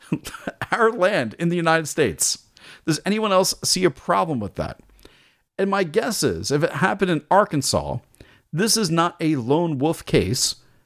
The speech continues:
There are other areas where Chinese companies are owning land in the United States.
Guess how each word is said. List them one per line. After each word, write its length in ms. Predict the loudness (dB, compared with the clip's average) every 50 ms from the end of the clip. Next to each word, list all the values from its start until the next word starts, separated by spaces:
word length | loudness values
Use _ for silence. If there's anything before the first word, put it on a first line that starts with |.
| _ _ _ _ 2
There 160 | 2 4 4
are 120 | 2 0 -2
other 280 | 0 0 2 0 0 -2 -2
areas 600 | 0 0 2 0 0 -2 -4 -4 -2 -2 -2 -4 -4 _
where 140 | 2 2 2
Chinese 480 | 2 0 -2 0 0 0 -2 -4 -4
companies 580 | 0 0 0 0 2 0 -2 -2 -2 -2 -4 -4 -6 -2 _ 2
are 200 | 2 2 2 -2
owning 400 | -2 0 0 2 0 0 0 0
land 480 | 2 2 2 0 -2 -4 -6 -8 -8 -12 -16 -20 -20 -20 -20 -20 -20 -20 _ _ _ _ _ _ _ _ _ _ _ _ _ _
in 140 | -2 0 0
the 60 | 0
United 280 | 0 0 -2 -2 -2 -2
States. 540 | -2 0 0 0 0 -2 -6 -6 -8 -10